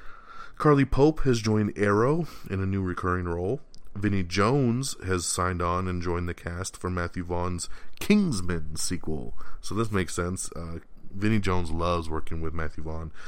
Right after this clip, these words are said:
so very cool that he's joining this Kingsman sequel. Preacher has been renewed for a season two.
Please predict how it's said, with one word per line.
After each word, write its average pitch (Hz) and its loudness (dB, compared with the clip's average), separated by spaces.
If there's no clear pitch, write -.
so 90 -2
very 90 2
cool 85 -4
that 82 -4
he's 85 -4
joining 80 -2
this - -2
Kingsman 82 -2
sequel. - -10
Preacher 85 2
has 90 0
been 87 0
renewed 87 0
for 82 2
a 80 -2
season 85 -2
two. 127 2